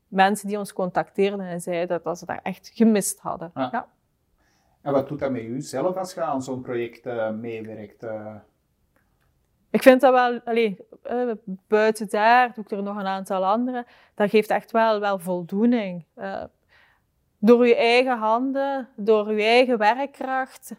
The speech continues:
Speaker 1: geld in te zamelen en aan iemand anders te kunnen geven. En dat is niet geld om geld dat je gaat geven. Het is weer andere zaken gaan steunen, gaan zorgen dat er, dat er de nodige psychologische hulp is, maar ook, eh,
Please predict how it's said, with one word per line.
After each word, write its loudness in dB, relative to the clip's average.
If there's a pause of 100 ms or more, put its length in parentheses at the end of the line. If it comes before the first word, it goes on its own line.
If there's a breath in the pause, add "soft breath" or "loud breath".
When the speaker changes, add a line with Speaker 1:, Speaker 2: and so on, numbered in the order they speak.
(160)
Speaker 1:
geld 6
in 0
te -6
zamelen 0
en -6
aan -8
iemand -6
anders -6
te -4
kunnen -6
geven. 0 (240 loud breath)
En 2
dat 8
is 0
niet 2
geld 2
om -2
geld 2
dat -6
je -14
gaat -2
geven. -6
Het -8
is -6
weer -2
andere -2
zaken 2
gaan -8
steunen, -2
gaan -8
zorgen 0
dat -6
er, -8
dat -8
er -8
de -6
nodige -6
psychologische -4
hulp -4
is, -2
maar -6
ook, -8
eh, -8